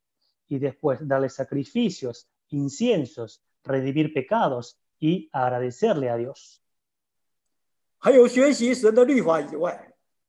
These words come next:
Speaker 1: Y además de aprender todas las leyes de Dios,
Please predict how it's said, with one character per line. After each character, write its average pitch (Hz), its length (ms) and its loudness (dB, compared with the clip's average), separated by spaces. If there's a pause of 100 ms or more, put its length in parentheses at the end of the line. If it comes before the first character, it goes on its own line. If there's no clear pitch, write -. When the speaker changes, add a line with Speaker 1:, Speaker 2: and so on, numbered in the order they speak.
(260)
Speaker 1:
Y 135 120 -8
además 127 380 -4
de 127 140 0
aprender 156 720 -2
todas 214 220 0
las 165 180 0
leyes 175 400 0
de 123 120 -8
Dios, 127 480 -6